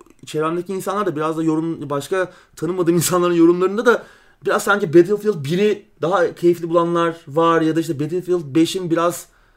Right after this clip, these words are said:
e, problemli olduğunu, işte özellikle T T K'sının biraz, e, öldürme süresinin problemli olduğu, e,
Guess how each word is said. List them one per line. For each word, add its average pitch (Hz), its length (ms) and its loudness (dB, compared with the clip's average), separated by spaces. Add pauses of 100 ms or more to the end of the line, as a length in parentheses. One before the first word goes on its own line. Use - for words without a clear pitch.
(180)
e, 123 80 -8 (760)
problemli 160 520 0
olduğunu, 143 360 0
işte 127 180 -6
özellikle 143 320 -6 (320)
T 143 200 0
T 147 180 0
K'sının 156 540 -2 (140)
biraz, 143 300 -2 (340)
e, - 40 -12
öldürme 127 480 -4
süresinin 135 500 -6 (300)
problemli 123 380 -4
olduğu, 117 500 -2 (460)
e, 120 60 -6